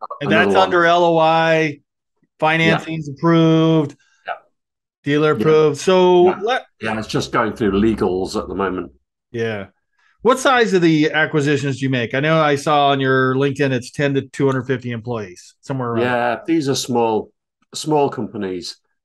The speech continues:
Speaker 2: Um, it's actually, uh, focused down a bit since I did the LinkedIn profile. It's really, I'd say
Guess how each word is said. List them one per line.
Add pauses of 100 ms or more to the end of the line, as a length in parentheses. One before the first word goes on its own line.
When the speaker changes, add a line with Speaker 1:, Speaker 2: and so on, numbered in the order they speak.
Speaker 2:
Um, (160)
it's
actually, (100)
uh, (100)
focused
down
a
bit
since
I
did
the (1200)
LinkedIn
profile. (300)
It's
really, (220)
I'd
say